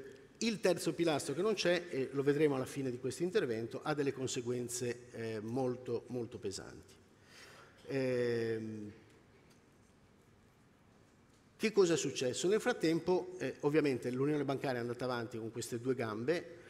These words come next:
è praticamente un, un tavolino a due gambe, anziché tre, e con tutto quello che ne consegue in termini di stabilità, diciamo, del tavolino. E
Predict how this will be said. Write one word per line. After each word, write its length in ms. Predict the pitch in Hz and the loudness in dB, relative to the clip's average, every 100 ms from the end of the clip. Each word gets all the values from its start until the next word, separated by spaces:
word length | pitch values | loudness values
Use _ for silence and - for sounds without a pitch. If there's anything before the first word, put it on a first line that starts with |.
| - | -12
è 100 | - | -6
praticamente 480 | 156 131 135 143 127 | -4 -2 0 0 0
un, 240 | 131 127 123 | -2 -4 -4
un 160 | 143 | -4
tavolino 680 | 135 143 139 135 131 131 123 - | -2 0 0 0 -2 -2 -4 -8
a 120 | - | -8
due 180 | 120 131 | 0 0
gambe, 480 | 127 113 110 110 110 - - - | 2 0 -2 -4 -4 -6 -18 -14
anziché 400 | 117 120 156 190 | -10 -6 -2 0
tre, 320 | 170 139 135 - | 0 0 -2 -4
e 240 | 120 - - - - - - - | -6 -6 -18 -20 -20 -20 -20 -18
con 200 | - 123 | -6 -6
tutto 280 | 113 147 135 | -4 -6 -4
quello 160 | 139 135 | 0 0
che 100 | 131 | 0
ne 100 | 127 | -2
consegue 460 | 123 113 139 123 | -2 -4 -2 -2
in 80 | 120 | -2
termini 400 | 110 127 131 123 | -2 -2 0 0
di 100 | 120 | 0
stabilità, 600 | 120 131 123 127 123 104 | -2 -2 -2 -2 -2 -4
diciamo, 360 | 101 110 107 107 | -4 -8 -8 -8
del 140 | 110 | -8
tavolino. 760 | 107 107 101 110 160 196 - - - - - - - - - | -6 -8 -6 -8 -8 -12 -18 -20 -20 -20 -20 -20 -20 -20 -20
E 80 | - | 6